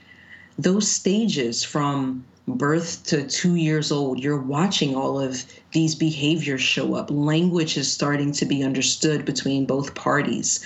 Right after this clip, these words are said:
<laughs> whether they speak English or not. But identifiers are showing up, and that takes time. It takes a lot of repetition. It takes revamping and, and pivoting.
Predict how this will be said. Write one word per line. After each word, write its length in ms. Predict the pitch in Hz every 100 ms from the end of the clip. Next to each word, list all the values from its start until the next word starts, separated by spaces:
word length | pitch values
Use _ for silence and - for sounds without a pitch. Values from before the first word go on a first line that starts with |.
| -
<laughs> 120 | - 160
whether 360 | 180 175 180 170
they 140 | 165
speak 340 | 170 - 185 165
English 420 | 147 156 165 160
or 80 | 147
not. 380 | 135 139 131 - - - - - - _ -
But 380 | 160 160 - - -
identifiers 920 | 165 165 170 190 208 - 143 139 139 139
are 60 |
showing 440 | 135 - 151 135 139
up, 200 | 151 -
and 180 | 151 139
that 240 | 143 147
takes 340 | - 151 143 -
time. 580 | - 151 156 - 143 143 - - - -
It 120 | 151
takes 320 | - 160 156 -
a 40 |
lot 200 | 147 143
of 160 | 139 135
repetition. 680 | 147 143 147 - 190 - 131
It 200 | - 135
takes 300 | - 147 -
revamping 840 | 131 170 202 135 127 127 98 - 131
and, 220 | 131 -
and 220 | 139 131
pivoting. 600 | - 220 233 113 110 -